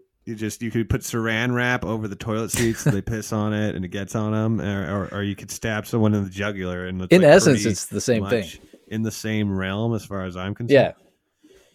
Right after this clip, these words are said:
Speaker 1: It's the same spirit. It's the prankster's
Speaker 2: Yeah.
Speaker 1: spirit that is really what's important.
Speaker 2: <laughs>
Speaker 1: Like, "Oops, nuked your city," or,
Speaker 2: Yeah.
Speaker 1: "Oops, I, uh, s-, I slapped you in the face,"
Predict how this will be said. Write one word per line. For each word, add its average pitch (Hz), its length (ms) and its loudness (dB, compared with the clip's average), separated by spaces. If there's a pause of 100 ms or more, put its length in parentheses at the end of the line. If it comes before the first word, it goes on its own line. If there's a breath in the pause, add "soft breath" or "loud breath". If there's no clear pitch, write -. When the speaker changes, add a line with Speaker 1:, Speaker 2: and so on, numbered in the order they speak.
(160 soft breath)
Speaker 1:
It's 165 160 -2
the 226 120 -2
same 294 340 4
spirit. 143 720 0
It's - 160 -16
the 170 120 -10
prankster's 185 840 0 (120)
Speaker 2:
Yeah. - 100 2
Speaker 1:
spirit 139 360 -2 (240)
that 113 340 -4
is 110 200 -6
really 120 340 0
what's 110 240 -6
important. 101 560 -2
Speaker 2:
<laughs> 147 260 -4
Speaker 1:
Like, - 160 -4
"Oops, 180 460 0
nuked 160 320 0
your 156 80 -4
city," 151 640 -2
or, 120 420 -4
Speaker 2:
Yeah. 127 160 4
Speaker 1:
"Oops, 180 380 -2
I, 127 400 -6
uh, 127 200 -4
s-, - 200 -14
I 117 160 -6
slapped 117 380 -8
you 143 80 0
in 143 60 2
the 151 80 -2
face," 156 600 0